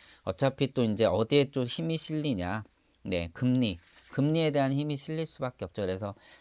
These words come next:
계속적으로 이, 이 분기 때도 성장 둔화가 된다라면 기준금리를 또 인하,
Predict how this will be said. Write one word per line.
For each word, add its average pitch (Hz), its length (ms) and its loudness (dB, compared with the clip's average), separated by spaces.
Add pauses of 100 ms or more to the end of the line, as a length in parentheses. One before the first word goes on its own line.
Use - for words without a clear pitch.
계속적으로 151 540 2
이, 107 100 4 (120)
이 113 140 2
분기 143 320 -2
때도 123 240 -2
성장 156 380 -6
둔화가 120 300 -4
된다라면 90 680 -4 (320)
기준금리를 127 640 0
또 123 100 -2
인하, 101 300 0